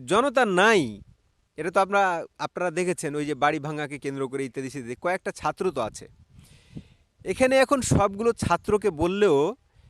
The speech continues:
এই সকল ছাত্রদের অপমানিত করা হয়, কারণ সমন্বয়করা যেভাবে বিতর্কিত কর্মকাণ্ড করছে, তাতে সকল ছাত্র তো এখানে নাই। এখানে ছাত্রদের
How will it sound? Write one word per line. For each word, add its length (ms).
এই 120
সকল 400
ছাত্রদের 540
অপমানিত 540
করা 260
হয়, 180
কারণ 200
সমন্বয়করা 720
যেভাবে 500
বিতর্কিত 520
কর্মকাণ্ড 600
করছে, 580
তাতে 200
সকল 320
ছাত্র 420
তো 80
এখানে 280
নাই। 240
এখানে 300
ছাত্রদের 520